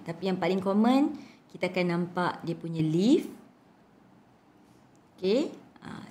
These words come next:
dahan ke ranting ni kita panggil stem. Apa satu lagi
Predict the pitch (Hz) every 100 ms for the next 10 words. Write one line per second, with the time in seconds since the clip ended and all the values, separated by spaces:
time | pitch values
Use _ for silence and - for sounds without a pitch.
0 | - - 165 175 214 190 190 208 196 190
1 | 196 208 214 254 202 190 185 180 180 240
2 | 415 - - - _ _ _ _ _ _
3 | _ _ - - - 196 214 277 427 -
4 | - - - _ - - 214 240 233 220
5 | 214 196 185